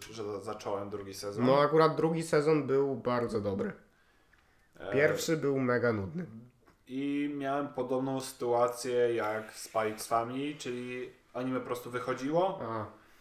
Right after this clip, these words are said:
Speaker 1: i nie miałem co dalej oglądać, więc przestałem oglądać. I
Speaker 2: Rozumiem.
Speaker 1: ani mi nie zachęciło na tyle, żeby dalej czytać mangę,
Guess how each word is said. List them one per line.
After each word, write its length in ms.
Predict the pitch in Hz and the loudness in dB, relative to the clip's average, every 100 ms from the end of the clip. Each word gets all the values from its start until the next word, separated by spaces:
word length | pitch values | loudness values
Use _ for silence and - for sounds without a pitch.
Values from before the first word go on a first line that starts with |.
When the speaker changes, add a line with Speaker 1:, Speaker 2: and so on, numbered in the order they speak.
| _ _ 127 | _ _ -6
Speaker 1:
i 460 | 131 139 143 156 156 _ _ _ _ _ _ _ _ - | -2 0 0 -4 -10 _ _ _ _ _ _ _ _ -8
nie 120 | 135 | -2
miałem 280 | 147 139 135 | 6 6 6
co 100 | 139 | 2
dalej 340 | 131 127 127 127 - - - | 6 6 6 0 -8 -20 -8
oglądać, 640 | 120 123 135 165 170 156 139 | -4 0 4 4 4 0 -6
więc 460 | 135 147 151 - | -4 -4 -8 -12
przestałem 560 | - - - 123 101 95 | -10 -12 4 4 4 -2
oglądać. 580 | 95 87 90 95 - - 156 | -10 -10 -12 -12 -12 -16 -12
I 640 | 147 151 151 147 147 139 - | -10 -8 -8 -8 -8 -12 -12
Speaker 2:
Rozumiem. 600 | 123 131 127 120 107 101 131 - - - - _ - - | -6 -4 -4 -4 -4 -6 -12 -18 -20 -20 -20 _ -20 2
Speaker 1:
ani 260 | 165 196 185 | 2 4 0
mi 80 | |
nie 160 | 170 160 | 0 2
zachęciło 560 | 156 156 127 151 156 131 | 2 0 -4 2 4 4
na 100 | 127 | 2
tyle, 340 | 139 127 113 | 2 2 2
żeby 220 | 110 110 | 0 0
dalej 220 | 117 120 | 2 2
czytać 320 | - - 120 123 | 0 -6 -8 0
mangę, 460 | 117 107 101 113 | 0 0 -4 -6